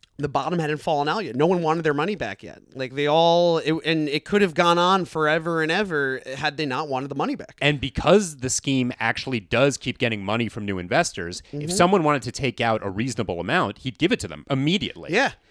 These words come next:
Speaker 2: And he was also cooking the books and saying that we're making these steady increases,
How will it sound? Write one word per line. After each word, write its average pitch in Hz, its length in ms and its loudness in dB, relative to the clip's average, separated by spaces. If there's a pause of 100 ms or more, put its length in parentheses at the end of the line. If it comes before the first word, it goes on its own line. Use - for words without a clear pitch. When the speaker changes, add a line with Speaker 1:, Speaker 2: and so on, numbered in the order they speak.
(140)
Speaker 2:
And 120 320 2
he 131 140 -4
was 107 120 -2
also 110 540 4
cooking 113 300 -2
the 95 80 -4
books 175 260 2
and 107 140 -4
saying 101 340 -2
that 95 240 -2
we're 101 140 0
making 101 360 -2
these 92 200 -6
steady 104 320 -2
increases, 95 600 -6